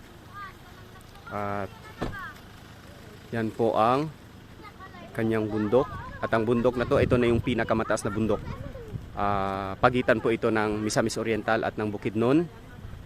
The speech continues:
Misamis Oriental dito pa, Misamis Oriental dito parte ng Claveria. At Bukidnon naman dito parte ng,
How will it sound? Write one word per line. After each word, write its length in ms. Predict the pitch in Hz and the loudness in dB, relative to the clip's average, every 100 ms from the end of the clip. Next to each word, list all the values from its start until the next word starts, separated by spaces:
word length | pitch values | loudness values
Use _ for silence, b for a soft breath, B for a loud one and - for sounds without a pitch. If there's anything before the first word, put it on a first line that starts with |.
| - - - - | -18 -18 -20 -8
Misamis 400 | - 139 151 - | -2 2 4 4
Oriental 320 | 143 139 139 | 4 6 6
dito 320 | 131 131 127 | 4 4 4
pa, 240 | - 120 - - - - - - - - | 4 4 2 -6 -12 -12 -14 -16 -12 -4
Misamis 400 | 117 156 151 156 | 0 4 4 4
Oriental 320 | 143 135 123 | 2 2 2
dito 320 | 123 123 123 | 4 4 4
parte 320 | 123 120 123 117 | 4 4 4 2
ng 320 | 113 120 120 - | 2 0 -2 2
Claveria. 560 | 113 120 107 107 101 - - - - - - - - - - 113 | 2 4 2 4 0 -2 -14 -14 -14 -14 -14 -14 -14 -16 -10 -2
At 240 | 113 110 - - - - - - - - - - - - - - - - - - - - | 0 0 -4 -18 -16 -14 -14 -14 -14 -12 -12 -12 -12 -12 -14 -16 -18 -20 -20 -18 -14 -2
Bukidnon 480 | 123 151 139 151 143 | 2 4 8 10 10
naman 480 | 135 127 127 127 123 - | 8 6 6 2 -4 -6
dito 240 | 117 120 | -2 0
parte 400 | 117 117 113 120 | 4 2 4 2
ng, 320 | 110 104 107 | 2 2 0